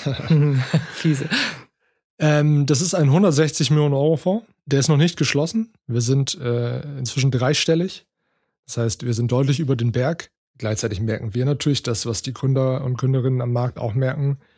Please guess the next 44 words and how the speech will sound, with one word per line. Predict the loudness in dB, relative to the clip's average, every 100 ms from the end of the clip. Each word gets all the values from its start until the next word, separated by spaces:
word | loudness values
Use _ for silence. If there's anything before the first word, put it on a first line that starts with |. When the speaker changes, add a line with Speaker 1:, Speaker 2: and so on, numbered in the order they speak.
| _ _ _ -6
Speaker 2:
Wir | -2
haben | 0 0
wahrscheinlich | 0 0 -2 -2
das | -4
bescheidenste | -4 -2 0 -2 -2 -4
Timing | -4 -2 0 0 -2
aller | -4
Zeiten | -2 0 -2 -2
uns | -4 -2
<laughs> |
ausgesucht | -2 0 0 0 0 0
für | -2
das | -2 -2
Raisen | -2 -2 -2
dieses | -2 -4 -6
Fonds, | -6 -4 -4 -6 -12 -20 -20 _
weil, | -6 -2 -2 -2 -4
ähm, | -4 -2 -2 -4 -6 -6 -4
der | -2
Markt | 0 -2 -4
natürlich | -6 -4 -4 -4
aktuell | -8 -6 -4 -2
nicht | 0 2 0 -2
nur | -6 -6
für | -8 -10
Gründerinnen | -6 -4 -2 -4 -4
und |
Gründer, | -4 -2 -2
sondern | -2 -2 -4
eben | -4 -6 -6
auch, | -6 -6 -10 -20 _ _ _ _
äh, | -6 -4 -4
für | -6 -6
G | -4 -4
Ps | -2 -4 -4
wie |
uns | -6 -4 -4 -6
etwas | -8 -8 -4 -2 -2
schwieriger | 0 2 2 0
und | -4 -2
holpriger | -4 -4 -6
ist | -6 -6
als | -6
vorher. | -4 -2 -2 -4